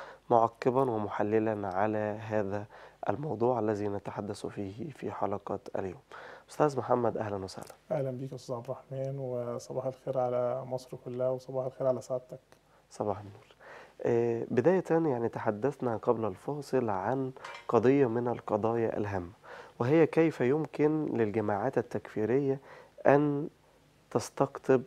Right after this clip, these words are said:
Speaker 1: الشباب وتقوم بتحويل هؤلاء الشباب إلى جماعات إرهابية أو إلى تكفيريين،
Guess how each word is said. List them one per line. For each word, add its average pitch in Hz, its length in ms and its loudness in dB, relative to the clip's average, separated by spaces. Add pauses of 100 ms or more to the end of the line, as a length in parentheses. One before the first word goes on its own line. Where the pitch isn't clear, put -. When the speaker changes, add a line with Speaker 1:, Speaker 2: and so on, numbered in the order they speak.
Speaker 1:
الشباب 117 560 2 (140)
وتقوم 120 420 -2
بتحويل 135 440 0
هؤلاء 127 420 0
الشباب 139 480 0 (520)
إلى 123 340 6 (200)
جماعات 104 680 0 (120)
إرهابية 107 640 0 (440)
أو 123 280 8
إلى 120 300 4 (540)
تكفيريين، 110 800 -2